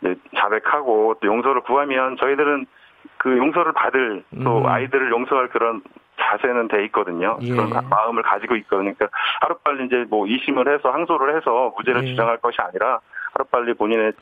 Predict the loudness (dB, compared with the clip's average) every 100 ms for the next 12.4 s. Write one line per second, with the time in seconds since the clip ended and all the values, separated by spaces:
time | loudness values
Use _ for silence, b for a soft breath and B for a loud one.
0 | -16 -6 -2 0 0 -2 -2 0 -2 0
1 | 0 -2 0 -2 0 -2 0 -2 -6 B
2 | B B B -8 -4 0 0 0 -4 -2
3 | -2 0 -2 0 0 -2 -2 -2 -2 -4
4 | -2 0 2 0 0 2 2 0 B -8
5 | -6 -4 -2 -2 -2 -2 0 -2 -2 -2
6 | -2 -2 -4 -4 B B B B B B
7 | -6 -2 -2 -2 -4 -6 -10 -2 2 2
8 | 0 0 0 2 2 2 2 0 -2 -4
9 | 0 0 0 0 0 0 2 2 2 0
10 | -4 -2 0 2 2 2 0 -4 -4 -2
11 | -2 -2 -2 -4 -4 -6 -4 -4 -6 -10
12 | -10 -8 -8 -8